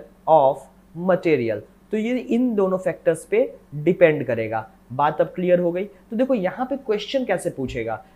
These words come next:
जब आपसे पूछेगा ना कि write the factors which affect resistance, then you have to write these four factors and you have to also write how it depends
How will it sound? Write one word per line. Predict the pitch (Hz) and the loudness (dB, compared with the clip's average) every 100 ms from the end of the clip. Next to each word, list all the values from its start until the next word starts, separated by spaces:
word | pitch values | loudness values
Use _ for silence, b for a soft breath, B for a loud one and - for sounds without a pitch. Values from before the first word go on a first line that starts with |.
| - | -6
जब | 208 240 | -2 0
आपसे | 240 254 | -2 -6
पूछेगा | 240 214 233 247 | -6 -6 -6 -6
ना | 262 | -4
कि | 220 165 | -2 0
write | 175 233 233 | 0 0 0
the | 220 | -2
factors | 180 208 214 | -4 -6 -6
which | 214 185 - | -8 -10 -10
affect | 185 - 240 185 - 196 196 | -10 -4 -2 -2 -4 -8 -2
resistance, | 208 214 247 233 - 127 123 156 | -2 0 -2 -6 -2 -2 -2 -6
then | 202 220 | -6 -2
you | 254 | -2
have | 233 226 | -2 -4
to | 240 | -2
write | 214 214 180 | 0 0 -4
these | 208 - - | -6 -8 0
four | 175 175 | 0 2
factors | 185 185 226 247 B B 190 | -2 0 -2 -2 B B -4
and | 214 | 2
you | 247 | 2
have | 240 | 4
to | 240 | 4
also | 214 214 294 277 | 4 2 0 2
write | 180 180 196 - - - - | 2 2 -2 -12 -20 -20 -8
how | 190 208 254 - | 2 4 4 0
it | 202 147 | -2 0
depends | 139 135 120 131 - | -2 0 -2 -4 -10